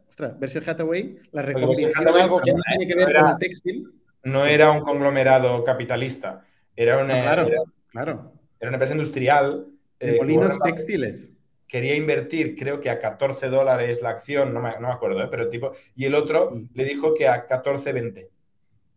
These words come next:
Speaker 2: Después de haber firmado, le dijo que le
Speaker 1: Exacto.
Speaker 2: cambiaba el precio a catorce veinte.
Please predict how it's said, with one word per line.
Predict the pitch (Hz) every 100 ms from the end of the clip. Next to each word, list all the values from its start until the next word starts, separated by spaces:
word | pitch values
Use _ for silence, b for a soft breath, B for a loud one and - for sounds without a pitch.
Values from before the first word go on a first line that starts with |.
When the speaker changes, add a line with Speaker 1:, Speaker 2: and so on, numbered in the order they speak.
| _
Speaker 2:
Después | 127 127 139
de | 151
haber | 151
firmado, | - 139 143 160 151 -
le | 127
dijo | 131 139 151 165
que | - 139
le |
Speaker 1:
Exacto. | 123 120
Speaker 2:
cambiaba | 120 143
el | 135
precio | 135 131
a | 156
catorce | 123 117 -
veinte. | 104 101 - 95